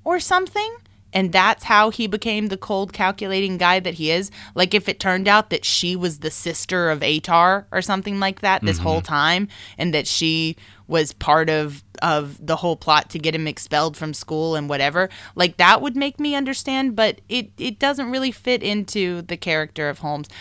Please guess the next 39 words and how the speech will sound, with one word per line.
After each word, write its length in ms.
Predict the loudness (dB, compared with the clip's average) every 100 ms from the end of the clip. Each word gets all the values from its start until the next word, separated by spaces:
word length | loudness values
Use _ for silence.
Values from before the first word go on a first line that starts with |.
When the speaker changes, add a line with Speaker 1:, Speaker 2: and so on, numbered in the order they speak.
| -2
Speaker 1:
which, 200 | 2 4
again, 440 | 2 4 6 6 4
they 140 | 4
apologize 640 | 4 4 4 4 2 2 0
for 180 | 0 0
it 120 | -2
two 160 | -6
times. 340 | -4 -4 -4 -4
They 120 | -6
don't 240 | -2 -2 -4
expect 460 | -8 -4 -6 -4
this 180 | -10 -8
to 100 | -8
be 360 | -6 -4 -4 -8 -20 _ _ 0
a 180 | 0 0 -8
true 280 | -6 -4 -4
to 120 | -6
canon 460 | -10 -6 -6 -6 -8
story. 580 | -6 -4 -4 -6 -10 -10
Speaker 2:
Sure. 260 | -4 -4 -4 _
Speaker 1:
Um, 420 | -4 -2 -2 -8 -14 0
but, 260 | 4 4 2 _ _ _ _ _
but 440 | -12 -12 0 2 4
anyways, 400 | 4 2 2 2
though, 140 | 0
we, 140 | 2 0
I, 180 | 4
I, 40 | 4
I 300 | 4 2 0
mean, 140 | 0
we 80 | 0
have 200 | 0 0
to 80 | -2
take 240 | -6 -4 -4
into 220 | -6 -8
account 320 | -2 -2 -2
the 60 | -4
fact 320 | 0 -2 0
that 160 | -2